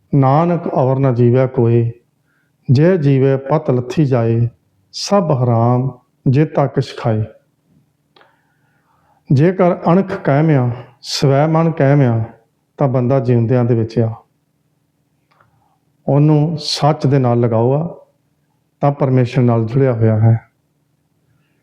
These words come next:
ਦੁੱਖ ਕਿੱਡਾ ਵੀ ਵੱਡਾ ਦੁੱਖ ਹੋਵੇ,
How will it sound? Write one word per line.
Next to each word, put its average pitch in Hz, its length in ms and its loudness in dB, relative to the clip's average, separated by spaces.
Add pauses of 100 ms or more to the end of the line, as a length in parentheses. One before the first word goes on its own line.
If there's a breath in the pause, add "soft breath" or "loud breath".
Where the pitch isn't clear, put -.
(680)
ਦੁੱਖ 185 360 0
ਕਿੱਡਾ 175 240 2
ਵੀ 214 100 0
ਵੱਡਾ 160 260 0
ਦੁੱਖ 147 260 0
ਹੋਵੇ, 123 260 2